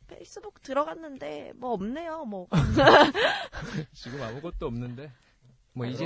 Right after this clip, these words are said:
Speaker 2: 뭐
Speaker 3: 여러분이
Speaker 2: 활성화돼.
Speaker 3: 채워주셔야죠.
Speaker 1: 네, 여러분들이
Speaker 3: 욕도 하시고.
Speaker 1: 아무거나 쓰셔도 돼요, 여기에.
Speaker 2: <laughs> 뭐 앞으로 더 활발하게 접촉이 됐으면 좋겠네요.
Speaker 1: 네.
Speaker 2: 그래서 어떻게 또 어영부영 이 회까지 됐는데.
Speaker 1: 네.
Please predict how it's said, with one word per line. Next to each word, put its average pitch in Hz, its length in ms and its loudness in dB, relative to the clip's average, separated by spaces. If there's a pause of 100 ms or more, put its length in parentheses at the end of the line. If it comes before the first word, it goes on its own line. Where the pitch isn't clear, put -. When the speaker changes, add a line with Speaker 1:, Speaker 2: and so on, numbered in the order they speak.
Speaker 2:
뭐 131 140 -4
Speaker 3:
여러분이 113 80 -6
Speaker 2:
활성화돼. 160 420 -4
Speaker 3:
채워주셔야죠. - 400 -10
Speaker 1:
네, 240 260 0
여러분들이 254 960 0 (180)
Speaker 3:
욕도 139 280 -14
하시고. - 480 -20
Speaker 1:
아무거나 339 460 4
쓰셔도 392 360 -6
돼요, 220 300 0
여기에. - 580 2 (320)
Speaker 2:
<laughs> 311 320 -20
뭐 107 460 2 (300)
앞으로 - 340 -2
더 92 100 0
활발하게 104 760 -2
접촉이 113 340 -4
됐으면 107 380 -8
좋겠네요. - 440 -12 (420)
Speaker 1:
네. - 160 -20
Speaker 2:
그래서 - 240 -16 (480)
어떻게 143 280 -4
또 123 200 4
어영부영 127 640 2 (540)
이 113 120 6
회까지 107 340 2
됐는데. 104 680 -2 (220)
Speaker 1:
네. 202 340 -10